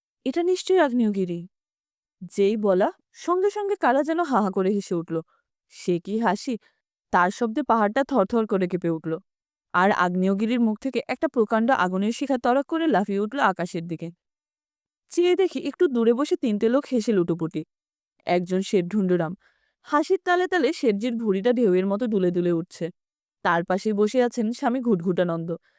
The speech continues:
হাসতে হাসতে নিজের দাড়ি ধরেই টানাটানি করছেন।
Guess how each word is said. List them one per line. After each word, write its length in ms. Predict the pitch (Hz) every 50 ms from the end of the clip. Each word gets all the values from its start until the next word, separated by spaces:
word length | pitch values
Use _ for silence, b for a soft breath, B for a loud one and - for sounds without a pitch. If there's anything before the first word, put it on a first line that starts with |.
| _ _ _ _ _ -
হাসতে 300 | - 302 311 - - 370 370
হাসতে 240 | 392 392 - - 311 294
নিজের 280 | 285 254 233 277 285 247
দাড়ি 200 | 311 294 294 294
ধরেই 260 | 294 320 311 320 320
টানাটানি 460 | - 269 196 185 185 190 190 180 170
করছেন। 380 | 165 - 165 165 - - 180